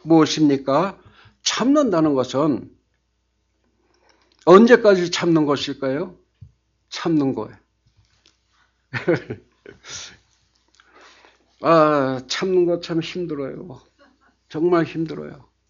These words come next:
예. 제가, 아, 제 아내가 이제 몸이 불편하니까,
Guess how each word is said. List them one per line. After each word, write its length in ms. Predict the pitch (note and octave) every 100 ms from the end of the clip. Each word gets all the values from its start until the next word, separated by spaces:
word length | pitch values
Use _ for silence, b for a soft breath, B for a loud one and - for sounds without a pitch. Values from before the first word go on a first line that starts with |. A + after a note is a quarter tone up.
| _ _ _ _ E3
예. 60 | C#3 A#2+ A#2 _ _ b b b b b b b b b -
제가, 640 | E3+ E3 D#3 D#3 D#3+ C#3 B2 - _ -
아, 720 | C3 C#3 C3+ C3 B2 - - - -
제 120 | E3+
아내가 600 | D#3 D3 D3 C#3 D3 C#3
이제 540 | C3 C#3 C3+ C3 A#2 A2+ - -
몸이 380 | C3+ C#3 C#3 C3
불편하니까, 1300 | C3+ C3 C#3+ C3 B2 B2 A#2 B2 A#2+ B2+ B2+ A#2